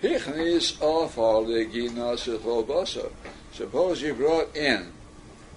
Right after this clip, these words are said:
ofar for the gina, a garden.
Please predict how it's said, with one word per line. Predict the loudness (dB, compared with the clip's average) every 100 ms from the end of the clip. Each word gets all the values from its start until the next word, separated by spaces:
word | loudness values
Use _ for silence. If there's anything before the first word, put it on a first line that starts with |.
| -6 2
ofar | 2 2 -4 -6 -8 -18 -20 -20 -20 -20 -20 -20 -20 -20 -20 -20 -20 -20 -20 -20 -18 -18 -18 -20 -20 -20 -18 -18 -18 -18 -20 -18 -18 -18 -20 -20 -20 -14 2
for | 4
the | 6 6 6
gina, | 4 4 4 0 -4 -8 -4
a |
garden. | 6 8 10 6 -2